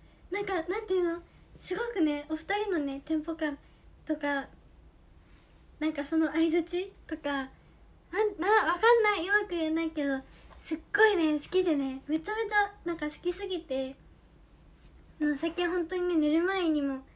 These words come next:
聞いてるし、移動中にも聞いてるし、本当にずっと聞いてるの。ちょっとおすすめです。あと六分？あー。<laughs> そう、余分なことっていうラジオなんですけど、もうね、本当に面白いんですよ。<laughs> よ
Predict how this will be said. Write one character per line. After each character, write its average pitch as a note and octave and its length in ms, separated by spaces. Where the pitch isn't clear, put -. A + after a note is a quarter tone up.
聞 D#4 140
い D4+ 40
て D#4+ 120
る D#4 100
し、 D4 220
移 C#4+ 120
動 F4 180
中 G4 160
に F#4+ 140
も E4 100
聞 C#4+ 200
い C4+ 40
て C4+ 120
る C4+ 120
し、 B3+ 340
本 F#4 100
当 A4+ 140
に F#4 60
ず F#4+ 80
っ - 40
と A4 100
聞 G#4 180
い - 20
て G#4+ 60
る F#4 60
の。 D4 80
ち C#4+ 40
ょ - 20
っ - 20
と C#4 60
お - 20
す D4+ 140
す D#4 120
め D#4 160
で D4+ 140
す。 - 140
あ - 0
と D5 80
六 F4+ 100
分？ F#4 40
あ F#4+ 40
ー。 F4 60
<laughs> - 80
そ F#4 120
う、 - 20
余 D#4+ 140
分 C5 180
な C5 100
こ B4+ 140
と B4+ 160
っ - 20
て - 100
い C#4+ 140
う - 80
ラ D4+ 60
ジ C#4+ 120
オ D4 60
な D4 120
ん D4 40
で D4 120
す - 60
け C4 100
ど、 B3+ 80
も B3 60
う - 20
ね、 - 60
本 - 0
当 F#4+ 60
に G4+ 60
面 G#4 80
白 G#4+ 200
い - 20
ん F#4 40
で F4 100
す D#4+ 60
よ。 D4+ 100
<laughs> - 0
よ C#4+ 40